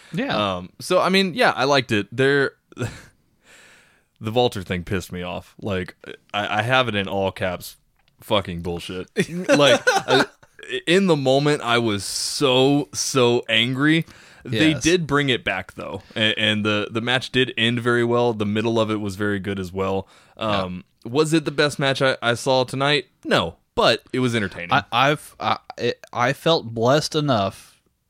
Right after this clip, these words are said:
Speaker 1: that I was basking in Keith Lee's glory.
Speaker 2: Indeed.
Speaker 1: And Roman Reigns did absolutely the, the right thing, and they did this perfectly at the end of the match, where Roman Reigns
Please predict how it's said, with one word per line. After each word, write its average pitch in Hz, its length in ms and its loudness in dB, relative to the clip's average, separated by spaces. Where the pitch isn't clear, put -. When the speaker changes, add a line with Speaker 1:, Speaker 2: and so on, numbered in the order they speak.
Speaker 1:
that 98 380 -2
I 101 240 0
was 98 400 -4
basking 117 760 -2
in 92 120 -8
Keith 95 380 -8
Lee's 92 240 -8
glory. 64 480 -12
Speaker 2:
Indeed. 98 320 0
Speaker 1:
And 98 380 -6
Roman 147 300 2
Reigns 123 720 0
did 123 340 0
absolutely 143 720 2
the, 101 160 -2
the 127 120 0
right 117 280 2
thing, 98 220 -2
and 104 100 -4
they 120 120 4
did 120 240 0
this 107 240 -6
perfectly 117 540 -2
at 92 80 -6
the 95 100 -6
end 92 60 -6
of 92 40 -8
the 87 60 -8
match, 80 340 -10
where 101 400 -2
Roman 160 460 0
Reigns 120 480 2